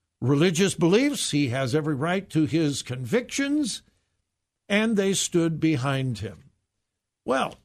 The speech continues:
fast forward to this year, this season.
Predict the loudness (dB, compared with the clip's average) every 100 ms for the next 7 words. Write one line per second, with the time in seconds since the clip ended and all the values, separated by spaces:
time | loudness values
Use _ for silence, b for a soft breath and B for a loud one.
0 | _ _ 0 0 0 -4 -2 0 2 0
1 | 0 -2 -2 0 2 0 0 -2 0 2
2 | 0 0 0 0 -2 0 0 0 -2 -6